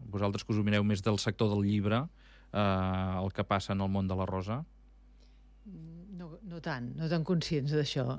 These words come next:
Speaker 2: Eh, estem ac-, esperant que ens arribi una rosa, vingui d'on vingui. <laughs> I, per tant, potser no tenim prou consciència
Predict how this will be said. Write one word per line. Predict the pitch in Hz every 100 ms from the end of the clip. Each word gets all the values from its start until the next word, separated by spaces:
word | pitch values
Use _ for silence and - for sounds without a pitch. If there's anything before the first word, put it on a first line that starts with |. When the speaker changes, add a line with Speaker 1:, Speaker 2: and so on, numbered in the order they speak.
| 170
Speaker 2:
Eh, | 160
estem | 151 - 165 156
ac-, | 165 - 175 139 - - - - -
esperant | 190 - 196 180 175 160
que | 170
ens | 151
arribi | 156 165 170
una | 170 160
rosa, | 160 156 175
vingui | 180 175 175
d'on | 170 160
vingui. | 165 151 135 147 - - - - 202 -
<laughs> | 180 - - 269 254 - 170
I, | 156
per | 190
tant, | - 175 170
potser | 170 185
no | 180 175
tenim | 165 165 156
prou | 165 175
consciència | 156 165 143 165 160 - 160